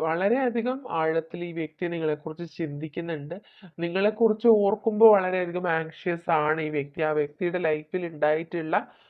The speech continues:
ആ ഒരു പോസിറ്റീവ് ആയിട്ടുള്ള മാറ്റങ്ങൾക്കെല്ലാം കാരണം നിങ്ങളാണ് എന്ന് അവര് മനസ്സിലാക്കുന്നുണ്ട്. അതുകൊണ്ട് തന്നെ അവരിപ്പോ, ഏഹ്, തികച്ചും വളരെ സന്തോഷകരമായിട്ടുള്ളൊരു മൊമെന്റിലേക്ക് നീങ്ങുന്നുണ്ട്. ആ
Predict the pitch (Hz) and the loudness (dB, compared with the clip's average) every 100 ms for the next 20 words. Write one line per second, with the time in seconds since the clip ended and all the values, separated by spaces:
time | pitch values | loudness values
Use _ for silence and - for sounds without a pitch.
0 | _ - 156 180 190 196 185 175 170 - | _ 0 4 4 2 0 -2 -2 -4 0
1 | 214 202 190 190 196 185 175 165 156 160 | 4 6 4 0 0 0 0 0 0 -2
2 | - 175 175 180 175 165 147 156 165 170 | -4 -6 -4 -6 -4 -4 -4 -4 -2 -2
3 | 170 170 151 143 147 156 165 160 151 151 | -2 -4 0 0 0 -2 -4 -6 -6 -2
4 | 151 143 143 151 160 147 139 139 143 135 | 0 0 -2 -4 -4 -6 -4 -4 -4 -6
5 | 131 131 - 156 151 139 143 139 185 - | -8 -8 -2 0 0 -4 -6 -4 -6 -6
6 | - - - 165 170 196 220 214 214 214 | -20 -20 -2 4 8 8 8 6 4 4
7 | 214 180 202 226 - - 254 262 - - | 4 6 6 4 0 0 0 0 -12 -12
8 | 165 156 190 180 196 - 247 330 - - | -8 -4 2 2 2 2 -2 -2 -18 -20
9 | _ - 175 190 226 240 214 190 208 208 | _ -2 2 6 6 6 0 4 4 4
10 | 233 220 214 214 214 208 208 208 202 180 | 2 2 2 0 -2 -2 -2 -2 -2 -6
11 | 180 175 175 175 170 170 165 151 151 151 | -8 -8 -6 -6 -6 -8 -8 -8 -6 -6
12 | 143 151 143 | -2 0 0